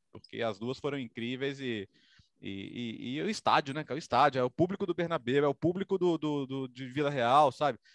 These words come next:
O público tem direito a ver no seu campo esses jogos, tá? Então, que a uefa abandone essa ideia. É, eu vi, eu vi muita gente falando que é só uma ideia, né? Que não, não é uma coisa que vai ser votada agora, que é uma coisa que foi só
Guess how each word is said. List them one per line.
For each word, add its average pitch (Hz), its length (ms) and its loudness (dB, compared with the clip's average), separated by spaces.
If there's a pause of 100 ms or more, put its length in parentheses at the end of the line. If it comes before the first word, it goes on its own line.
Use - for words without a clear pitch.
(120)
O - 80 -8
público 240 300 0
tem 254 120 2
direito 214 300 6
a 233 80 8
ver 165 180 4
no 160 80 -4
seu 180 220 4
campo 156 320 2
esses 135 220 -4
jogos, 104 340 -2
tá? 131 220 0 (140)
Então, 143 260 -4
que 147 100 -4
a 135 60 2
uefa 139 240 2
abandone 123 400 -2
essa - 160 -12
ideia. 107 280 -2 (300)
É, 381 160 0
eu 240 100 8
vi, 247 180 4
eu 233 80 8
vi 226 80 0
muita 277 160 -2
gente - 80 -6
falando 262 140 -6
que 262 60 0
é 240 60 4
só 277 140 4
uma 349 80 -2
ideia, 135 280 4
né? 107 140 -6
Que - 80 -16
não, 120 200 -10
não 123 140 -4
é 139 60 2
uma 143 60 2
coisa 131 180 -4
que - 40 -20
vai 123 120 2
ser 120 100 -10
votada 120 400 -2
agora, 113 560 2
que - 80 -10
é 127 40 -8
uma - 40 -10
coisa 143 180 -8
que - 80 -20
foi 165 120 -6
só 214 340 -4